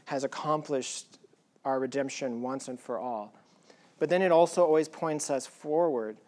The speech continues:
and to the fact that we will celebrate the marriage supper of the Lamb with Christ. But then here we are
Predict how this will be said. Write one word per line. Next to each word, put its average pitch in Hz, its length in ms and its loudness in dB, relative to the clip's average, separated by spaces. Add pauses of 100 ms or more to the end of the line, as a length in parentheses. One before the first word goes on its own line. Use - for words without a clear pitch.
(500)
and 135 400 -2
to 143 260 2
the 131 140 0
fact 143 280 2
that 151 80 0
we 135 120 0
will 135 120 0
celebrate 135 440 2
the 135 60 -8
marriage 127 300 -4
supper 135 280 -4
of 127 80 -4
the 127 80 -4
Lamb 123 400 -6 (100)
with 127 240 -8
Christ. 156 440 -6
But 127 100 -2
then 139 100 2
here 165 240 6
we 170 160 6
are 143 400 10